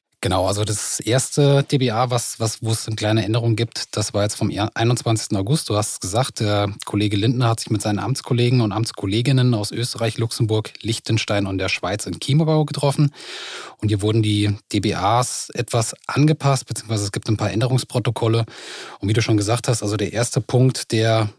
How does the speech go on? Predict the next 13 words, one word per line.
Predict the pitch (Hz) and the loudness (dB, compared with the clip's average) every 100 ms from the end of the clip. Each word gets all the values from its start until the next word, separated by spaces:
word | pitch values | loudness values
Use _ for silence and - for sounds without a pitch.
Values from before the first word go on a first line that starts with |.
| _ | _
hervorzuheben | 104 - 127 - 135 131 127 | -4 0 0 2 4 4 2
ist, | 123 - | 0 -2
ist | - 104 - | -6 -6 -4
der | 110 98 | -2 -2
Artikel | 104 110 104 | -2 -4 -2
fünfzehn | - 151 - 127 | 2 2 2 0
Absatz | 104 - 107 - | 0 -2 -6 -4
sechs, | 147 - - | -4 -2 0
der | 123 | 0
wird | 127 | 0
jetzt | 127 - | -2 0
neu | 113 117 | 2 2
gefasst. | 117 - 110 - | 0 0 -2 -2